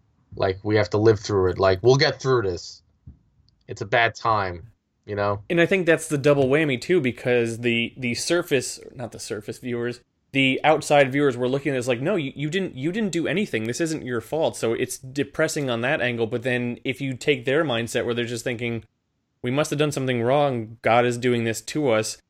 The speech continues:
Speaker 2: And it's
Speaker 1: Yeah.
Speaker 2: depressing in that. So it's just like, no matter what, there's just a sense of, like, futility and inescapable fate that is just, "Fuck, what, what are we gonna do? We're, we're nothing in the grand scheme of things," which is one of the biggest themes in Lovecraft work. And it's, it's,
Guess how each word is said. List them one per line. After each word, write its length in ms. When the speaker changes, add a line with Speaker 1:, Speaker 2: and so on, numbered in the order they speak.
Speaker 2:
And 100
it's 140
Speaker 1:
Yeah. 80
Speaker 2:
depressing 380
in 280
that. 220
So 120
it's 80
just 160
like, 200
no 120
matter 300
what, 320
there's 160
just 220
a 20
sense 260
of, 120
like, 200
futility 640
and 140
inescapable 720
fate 300
that 120
is 160
just, 360
"Fuck, 220
what, 160
what 140
are 40
we 120
gonna 180
do? 260
We're, 240
we're 200
nothing 480
in 80
the 60
grand 300
scheme 240
of 120
things," 200
which 280
is 500
one 160
of 40
the 60
biggest 400
themes 220
in 80
Lovecraft 400
work. 200
And 120
it's, 260
it's, 380